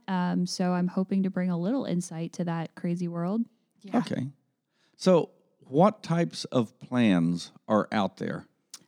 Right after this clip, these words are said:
Speaker 1: That's a really good question. Um, I think everybody remembers the H M O scandal, not really a scandal, but when the health maintenance organizations were introduced, they were not very popular.
Speaker 2: Mm-hmm.
Speaker 1: Um,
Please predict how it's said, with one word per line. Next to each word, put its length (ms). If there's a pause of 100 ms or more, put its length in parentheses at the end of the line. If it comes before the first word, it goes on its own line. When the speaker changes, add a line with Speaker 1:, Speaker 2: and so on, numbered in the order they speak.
(160)
Speaker 1:
That's 200
a 100
really 400
good 160
question. 560
Um, 500
I 120
think 320
everybody 420
remembers 720
the 460 (120)
H 220
M 140
O 180
scandal, 800
not 180
really 220
a 20
scandal, 580
but 280 (480)
when 240
the 120
health 280
maintenance 360
organizations 720
were 100
introduced, 460
they 80
were 100
not 200
very 240
popular. 640
Speaker 2:
Mm-hmm. 500
Speaker 1:
Um, 400